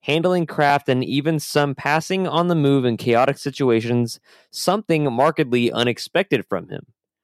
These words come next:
Bazley is not a shooting threat at this point. His defensive awareness is lacking in, lacking. In one game I watched, I caught at least a few "Wake up, Darius" from the sideline. And he's incredibly skinny.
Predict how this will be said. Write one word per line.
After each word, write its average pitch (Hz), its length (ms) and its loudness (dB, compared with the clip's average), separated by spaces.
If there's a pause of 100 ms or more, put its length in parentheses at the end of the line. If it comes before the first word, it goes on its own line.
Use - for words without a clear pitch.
(540)
Bazley 127 400 2
is 110 160 -2
not 113 380 0
a 180 40 0
shooting 135 520 0
threat 101 340 0
at 101 160 -4
this 104 180 -4
point. 131 480 -2 (380)
His 98 180 -2
defensive 110 440 -2
awareness 135 500 0
is 98 120 -8
lacking 107 580 0
in, 101 180 -2 (340)
lacking. 147 600 -2
In 98 200 -4
one 147 260 2
game 101 320 0 (120)
I 107 140 -2
watched, 104 600 0
I 104 100 -2
caught 120 300 0
at 110 80 2
least 123 220 -2
a 107 60 -4
few 123 300 0
"Wake 113 320 -2
up, 185 260 0
Darius" 101 640 -2 (220)
from 98 140 -2
the 110 80 0
sideline. 110 680 -2 (680)
And 120 80 -2
he's 131 200 2
incredibly 170 460 0
skinny. - 520 -6